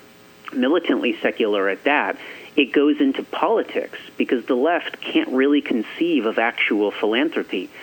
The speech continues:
We know, of course, that the word philanthropy comes from the Greek words meaning to love your neighbor as our Lord commanded us to. Well, there really is no love, just as there's no forgiveness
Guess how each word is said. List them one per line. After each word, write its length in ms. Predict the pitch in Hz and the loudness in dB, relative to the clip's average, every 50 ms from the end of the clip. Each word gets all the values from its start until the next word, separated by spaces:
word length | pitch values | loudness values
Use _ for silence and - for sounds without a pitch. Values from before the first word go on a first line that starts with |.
| - - - - | -18 -16 0 2
We 100 | 131 135 | 4 4
know, 140 | 156 175 | 6 4
of 100 | 160 151 | 2 0
course, 220 | - - 156 143 - | 2 2 2 2 2
that 100 | 147 - | 2 2
the 80 | 135 | 2
word 260 | 123 131 131 123 123 - | 2 4 2 2 0 0
philanthropy 720 | - - 123 107 110 127 156 - - 104 - 110 113 113 | 0 2 2 4 4 2 2 0 -2 -2 0 0 0 0
comes 340 | - - 113 110 117 113 | 0 -2 -2 0 0 -2
from 200 | - - 123 110 | -2 -2 0 0
the 60 | 104 104 | 0 0
Greek 360 | - 107 104 117 117 - - | 0 0 0 0 0 0 0
words 240 | 113 113 117 107 107 | 2 2 2 0 -2
meaning 380 | 107 107 110 113 113 113 107 | 0 0 2 2 2 0 -2
to 120 | - - 110 | -2 -2 0
love 280 | 95 101 104 110 107 | 0 2 0 0 2
your 120 | 117 117 117 | 2 2 2
neighbor 440 | 110 110 123 151 147 107 101 113 | 2 2 2 2 2 2 2 2
as 120 | 107 98 110 | 2 2 2
our 120 | 101 101 | 0 2
Lord 260 | 98 104 104 110 110 | 2 2 2 2 0
commanded 480 | - - 104 101 101 113 143 151 175 - | 0 0 0 2 2 2 2 0 0 0
us 160 | 98 95 90 - - - | -2 -4 -4 -8 -6 -4
to. 240 | 113 92 90 98 - - - - - - - - | -2 -2 -2 -2 -4 -8 -14 -16 -16 -18 -6 -2
Well, 80 | - | 0
there 80 | 139 165 | 2 4
really 240 | 202 214 214 208 180 | 4 4 4 4 4
is 220 | 180 175 151 - | 4 2 2 2
no 180 | 151 156 151 147 | 2 4 4 4
love, 360 | 139 123 123 120 123 120 - | 4 4 2 2 0 0 -2
just 160 | 127 120 - | -4 -2 -2
as 80 | 127 107 | -2 0
there's 180 | - 113 104 - | 0 -2 0 0
no 120 | 120 113 | 0 0
forgiveness 540 | - - 104 - 113 123 127 131 110 101 | 0 -2 0 0 0 0 2 0 -2 -2